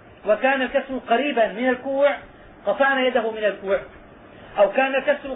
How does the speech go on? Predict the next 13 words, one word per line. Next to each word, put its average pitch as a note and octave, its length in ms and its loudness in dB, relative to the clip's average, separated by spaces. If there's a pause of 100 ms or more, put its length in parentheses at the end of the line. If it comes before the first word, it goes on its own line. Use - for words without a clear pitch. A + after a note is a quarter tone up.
قريبا C4+ 280 0
من C4 220 -2
المرفق، A#3+ 520 2 (140)
قطعنا A3+ 300 -2
يده B3 520 0 (720)
من، B3+ 360 2 (800)
وله C4 360 2
قطع C#4+ 340 -4 (200)
أقرب G3+ 540 -2 (300)
مفصل C#4+ 480 0
إلى B3 340 0
موضع B3+ 480 -2 (540)
الكسر. B3+ 460 -2